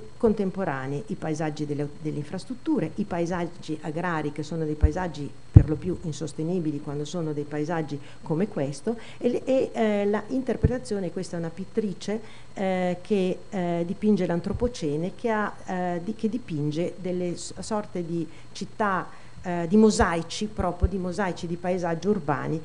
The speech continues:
interpretando, dando la sua interpretazione. Sto arrivando alla fine. Cosa tiriamo fuori da questo? Cosa, cosa, co-, la natura, come viene interpretata la natura dagli animali metropolitani totali? Ma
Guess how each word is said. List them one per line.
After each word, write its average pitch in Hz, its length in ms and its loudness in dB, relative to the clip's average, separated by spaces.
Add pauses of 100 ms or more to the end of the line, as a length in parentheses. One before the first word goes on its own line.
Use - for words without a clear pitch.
(120)
interpretando, 156 1160 8
dando 165 280 -4
la 175 80 0
sua 165 140 -8
interpretazione. 165 720 -2
Sto 185 160 0
arrivando 165 380 4
alla 165 120 -2
fine. 147 300 -6 (420)
Cosa 359 260 2
tiriamo 240 480 6
fuori 160 380 2
da 160 120 0
questo? 160 420 0
Cosa, 320 260 6
cosa, 277 460 4 (140)
co-, 311 140 4
la 254 180 6
natura, 156 540 4
come 311 340 6
viene 302 180 6
interpretata 269 680 8
la 202 100 2
natura 175 400 2
dagli 165 200 2
animali 165 400 2
metropolitani 151 720 -2
totali? 139 440 -6 (920)
Ma 214 120 2